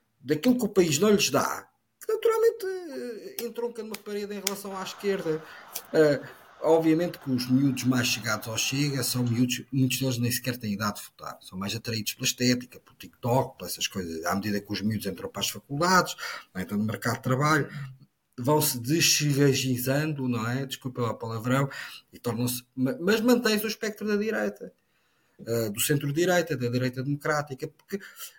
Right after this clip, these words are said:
as pessoas querem que isto funcione, as pessoas querem um país que funcione. Não querem um país que fale, não é?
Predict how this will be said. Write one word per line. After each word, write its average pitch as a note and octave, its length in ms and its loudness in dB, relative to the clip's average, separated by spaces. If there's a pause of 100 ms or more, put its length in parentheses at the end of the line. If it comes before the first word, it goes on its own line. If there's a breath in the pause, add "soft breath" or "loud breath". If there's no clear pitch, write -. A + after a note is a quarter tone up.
as G3+ 80 0
pessoas - 260 -2
querem C#4 280 2
que C#4+ 80 -2
isto D4+ 160 -2
funcione, F4 840 -6
as - 100 -8
pessoas D4+ 200 -4
querem D4 200 2
um C4 100 -2
país C#4 200 0
que - 100 -10
funcione. C4+ 720 0 (800)
Não F3 100 -8
querem B3 220 6
um B3 100 2
país B3 200 0
que - 100 -14
fale, C4 420 0 (400)
não A2+ 120 -8
é? C#2+ 340 -8